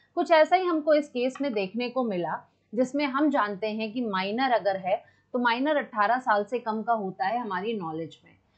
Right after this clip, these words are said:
हमारे हिसाब से अठारह साल से कम का जो भी है उसके पास इतना common knowledge नहीं होता है, समझ नहीं पाता चीज़ों को, वो एक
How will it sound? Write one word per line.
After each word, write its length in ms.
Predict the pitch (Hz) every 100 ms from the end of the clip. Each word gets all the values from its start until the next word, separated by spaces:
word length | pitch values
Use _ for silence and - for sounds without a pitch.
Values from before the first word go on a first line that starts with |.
| - -
हमारे 360 | 254 262 359
हिसाब 280 | 359 339 302
से 140 | 302 302
अठारह 400 | 285 233 214 254
साल 260 | 262 233
से 120 | 233
कम 240 | 269 226 233
का 100 | 247
जो 180 | 214 196
भी 200 | 185 240
है 100 | 226
उसके 240 | 233 - 254
पास 280 | 247 208 226
इतना 240 | 202 220
common 360 | 233 196 190 220
knowledge 380 | 220 185 202 214
नहीं 240 | 190 233 262
होता 300 | 226 - 175
है, 160 | 185 208
समझ 280 | 220 202 220
नहीं 220 | 214 233 262
पाता 320 | 196 170 214
चीज़ों 380 | 220 185 180 202
को, 180 | - 185 - _ _ -
वो 80 | 226
एक 160 | 254